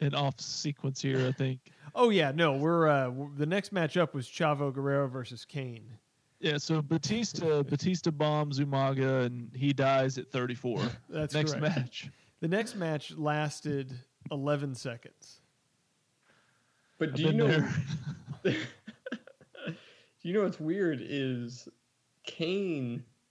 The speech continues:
Speaker 3: won a battle royal to get this match that wasn't even on the show.
Speaker 2: Right, that happened before they went on the air.
Speaker 3: That's weird for WrestleMania.
Speaker 2: Right.
Speaker 3: Like,
Speaker 2: Well,
Speaker 3: not
Speaker 2: this
Speaker 3: even a
Speaker 2: is, this is
Speaker 3: pre-show.
Speaker 2: before the
Speaker 1: Oh, right.
Speaker 2: monetizing the pre-show days.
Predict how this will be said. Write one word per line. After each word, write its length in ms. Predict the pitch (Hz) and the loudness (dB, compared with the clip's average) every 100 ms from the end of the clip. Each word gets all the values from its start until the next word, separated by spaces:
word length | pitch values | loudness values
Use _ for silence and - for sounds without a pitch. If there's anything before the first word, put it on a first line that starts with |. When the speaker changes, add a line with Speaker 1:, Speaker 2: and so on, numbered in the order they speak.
| _ _ _ _ _ - | _ _ _ _ _ -8
Speaker 3:
won 400 | 131 135 156 151 | 0 4 4 4
a 80 | 131 | 2
battle 460 | 131 139 147 127 | 2 0 0 0
royal 720 | 123 135 156 131 110 110 131 - _ _ _ _ _ _ _ _ _ _ _ _ - | -2 0 0 0 -2 -6 -6 -10 _ _ _ _ _ _ _ _ _ _ _ _ -8
to 180 | - 127 | -2 0
get 260 | 139 156 | 0 -2
this 220 | 139 131 | -4 -4
match 340 | 123 123 123 - | -2 -2 -2 -2
that 160 | 123 | -4
wasn't 320 | 120 139 151 147 | 0 -2 0 -2
even 140 | 127 | -2
on 160 | 127 117 | -4 -4
the 80 | |
show. 380 | - - 151 139 - | -8 -4 -4 -4 -2
Speaker 2:
Right, 300 | 180 127 123 | -2 -2 -4
that 140 | 156 | -6
happened 340 | 139 165 170 151 | -2 -4 -2 -4
before 300 | 127 160 147 | -4 -2 -2
they 80 | |
went 160 | 139 139 | -2 -4
on 100 | 127 | -6
the 100 | 127 | -6
air. 260 | 160 117 - _ _ _ _ _ _ _ _ _ _ _ _ - | -8 -8 -16 _ _ _ _ _ _ _ _ _ _ _ _ -4
Speaker 3:
That's 300 | 160 233 - | -2 -2 -6
weird 400 | 127 123 120 120 | -6 -6 -6 -8
for 60 | |
WrestleMania. 760 | 120 120 - - - 71 - - | -8 -8 -8 -10 -8 -10 -12 -6
Speaker 2:
Right. 440 | 170 135 131 - - | -4 -4 -6 -10 0
Speaker 3:
Like, 120 | 185 | 2
Speaker 2:
Well, 80 | 220 | 4
Speaker 3:
not 80 | 156 | 4
Speaker 2:
this 80 | |
Speaker 3:
even 140 | 147 117 | 4 0
a 20 | |
Speaker 2:
is, 100 | 117 | -2
this 0 | |
is 60 | - 170 | -2 -2
Speaker 3:
pre-show. 220 | 202 123 - | -2 -2 -4
Speaker 2:
before 260 | - 311 | -4 -6
the 280 | 262 247 220 | -4 -2 2
Speaker 1:
Oh, 100 | 147 135 | 0 0
right. 220 | 180 185 202 | -4 -2 0
Speaker 2:
monetizing 540 | 202 - 196 185 175 170 | 0 -2 -2 0 -2 -2
the 60 | |
pre-show 500 | 156 175 160 - 135 | -4 -2 -4 -4 -8
days. 560 | 123 127 139 147 151 | -8 -12 -12 -16 -18